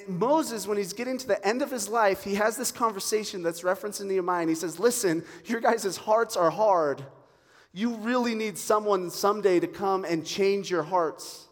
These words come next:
You're not gonna be faithful to God, and when you're not faithful to God, what, what's gonna happen is God's gonna scatter you. You're gonna be scattered. Other countries are gonna come in, and they're gonna take you over, and you won't even really be a people anymore."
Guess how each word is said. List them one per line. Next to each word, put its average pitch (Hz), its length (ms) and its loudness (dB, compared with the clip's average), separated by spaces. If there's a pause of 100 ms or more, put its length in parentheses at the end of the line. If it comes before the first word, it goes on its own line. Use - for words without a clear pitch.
(840)
You're 196 160 6
not 208 360 4
gonna 226 160 4
be 202 140 -4
faithful 202 440 2
to 180 60 -2
God, 160 280 4
and 156 140 0
when 175 100 0
you're 175 120 2
not 175 360 2
faithful 214 420 -4
to 185 60 -6
God, 170 260 2
what, - 340 -2
what's 175 220 0
gonna 214 180 0
happen 220 400 0
is 180 200 2 (240)
God's 175 240 0
gonna 226 180 0
scatter 226 480 2
you. 104 240 -4 (800)
You're 151 100 -4
gonna 185 140 4
be 196 80 -2
scattered. 214 520 2
Other 196 220 6
countries 226 440 -4
are 185 80 2
gonna 165 180 2
come 220 320 0
in, 202 200 2 (160)
and 170 120 -2
they're 165 80 4
gonna 156 180 0
take 185 320 -2
you 190 100 2
over, 175 180 2
and 160 100 0
you 143 80 -2
won't 170 220 0
even 160 180 -2
really 143 200 0
be 139 160 -6
a 127 40 0
people 127 380 -10
anymore." 80 380 -14